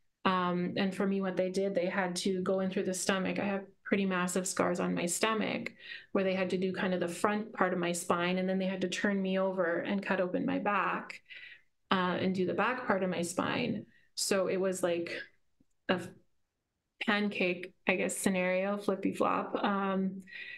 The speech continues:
so yeah, I had scars in my front, in my side, in my back, with staples everywhere, and <laughs>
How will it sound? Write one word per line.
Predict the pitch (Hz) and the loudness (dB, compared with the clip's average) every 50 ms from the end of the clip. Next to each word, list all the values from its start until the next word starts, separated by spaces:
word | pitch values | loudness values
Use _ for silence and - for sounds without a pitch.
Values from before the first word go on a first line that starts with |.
| - - | -12 -8
so | - - - 226 208 196 190 185 185 185 185 180 175 - - - - - - | -6 -2 0 2 2 2 2 2 2 2 0 0 -2 -4 -6 -10 -4 -2 0
yeah, | 202 202 214 208 | 0 0 0 0
I | - 190 190 202 | 0 0 0 0
had | 208 208 196 185 180 185 196 - - - - _ _ | 0 0 0 0 0 -2 -2 -6 -10 -12 -16 _ _
scars | - - - - - - 202 196 196 196 202 | -8 -6 -6 0 0 2 2 2 0 0 0
in | 190 180 | 0 0
my | 170 170 170 | 0 0 -2
front, | 180 - - - - 254 220 202 202 | -4 -6 -10 -4 -2 0 0 0 0
in | 196 202 196 190 | -2 -2 0 0
my | 175 - | 0 0
side, | 202 - - 254 247 226 202 180 180 | -2 0 0 0 2 2 0 0 0
in | - 196 190 185 | 0 -2 0 0
my | 190 190 190 | 0 0 -2
back, | 190 202 214 226 233 214 190 190 185 - | 0 0 0 0 2 0 0 -2 -2 -2
with | 202 175 175 - | -4 -2 -2 -4
staples | - - - 262 262 254 247 220 208 196 | -2 0 0 0 2 0 0 -2 -2 0
everywhere, | 196 196 196 196 196 190 196 190 190 190 190 185 185 196 | -2 -2 0 0 0 0 0 0 0 0 0 0 0 0
and | - 190 185 185 185 185 190 196 240 - - - - - | 0 0 0 0 0 0 0 -2 -2 -4 -6 -2 0 0
<laughs> | 240 233 233 233 226 214 208 | 0 0 0 -2 -2 -2 -4